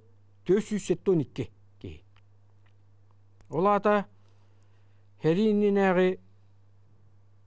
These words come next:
ахсааннарын хаға. Сери бүппүтэ уон түөт сыл буолбут иккен.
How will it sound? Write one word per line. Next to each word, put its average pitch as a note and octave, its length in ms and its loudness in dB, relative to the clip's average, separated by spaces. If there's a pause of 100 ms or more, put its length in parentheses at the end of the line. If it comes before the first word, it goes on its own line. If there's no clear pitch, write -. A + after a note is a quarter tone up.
(1080)
ахсааннарын D#3 640 -2 (560)
хаға. G#2 260 -2 (1700)
Сери G3+ 260 0
бүппүтэ G3 320 -4 (160)
уон D#3+ 240 -6
түөт D#3 160 -6
сыл A#2+ 160 -12
буолбут G#2+ 320 -14
иккен. - 240 -16